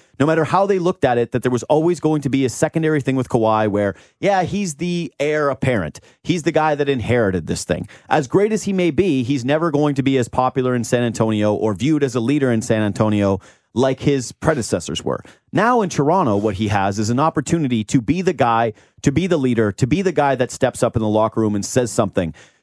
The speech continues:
to be the guy that tells one of the younger players or tries to get them to go in the right direction. And if this thing works out, if the Raptors are a successful basketball team, because winning is going to be extremely important for them, but if it does work out that way, and Kawhi does find himself taking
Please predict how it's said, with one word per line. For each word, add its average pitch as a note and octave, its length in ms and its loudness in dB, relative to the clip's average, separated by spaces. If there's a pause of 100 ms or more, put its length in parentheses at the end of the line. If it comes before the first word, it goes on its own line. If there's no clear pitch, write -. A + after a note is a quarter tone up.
to - 60 4
be E3+ 160 0
the F3+ 120 0
guy C#3+ 260 0
that B2+ 280 -4
tells D3 380 0
one C3+ 140 0
of C3 40 0
the B2+ 60 0
younger B2 240 2
players A2 400 0
or G#2+ 100 0
tries C3 280 -2
to A#2 100 -2
get B2 160 -2
them A2 140 0
to A2 80 -2
go G#2+ 140 2
in G#2+ 40 2
the G2+ 80 0
right G2 160 0
direction. F2 360 -4
And B2+ 100 -4
if C#3+ 100 -4
this G#3+ 160 -6
thing G#3+ 220 0
works E3+ 260 -4
out, C#3 320 0 (440)
if D3 100 0
the D#3+ 80 2
Raptors F3+ 400 0
are E3 40 0
a D3 40 -2
successful C3 500 -4
basketball C3 380 0
team, G2 160 -4
because B2 200 -2
winning G3+ 280 -2
is C#3 100 -4
going C3+ 200 0
to A#2+ 60 -2
be A2 120 -2
extremely C#3 480 -2
important A2 380 -2
for D2 80 -8
them, C#2 180 -10 (760)
but E3+ 100 4
if F3+ 120 -2
it E3 120 -2
does G#3 260 2
work G#3 220 0
out F#3+ 200 0
that G2 160 0
way, E2+ 340 -4
and C#3 240 -2
Kawhi D#3+ 480 0
does E3+ 260 0
find D#3+ 340 0
himself C3 420 0
taking C#3 260 -2